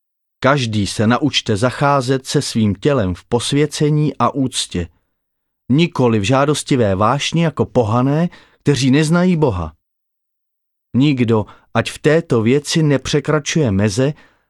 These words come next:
a nepodvádí svého bratra. Jak jsme vám už dříve zdůrazňovali, Pán všechny takové věci přísně trestá.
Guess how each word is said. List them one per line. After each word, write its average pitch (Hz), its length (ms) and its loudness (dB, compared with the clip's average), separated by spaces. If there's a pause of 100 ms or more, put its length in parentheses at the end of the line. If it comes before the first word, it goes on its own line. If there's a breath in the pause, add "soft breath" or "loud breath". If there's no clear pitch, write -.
(180 soft breath)
a 107 80 0
nepodvádí 160 720 2
svého 151 440 2
bratra. 143 560 -2 (1400)
Jak 107 160 -2
jsme 131 180 -2
vám 147 260 0
už 117 160 -2
dříve 131 360 0
zdůrazňovali, 120 920 0 (640)
Pán 104 320 2
všechny 170 500 -2
takové 147 500 0
věci 131 340 0
přísně 123 520 -2
trestá. 82 680 -6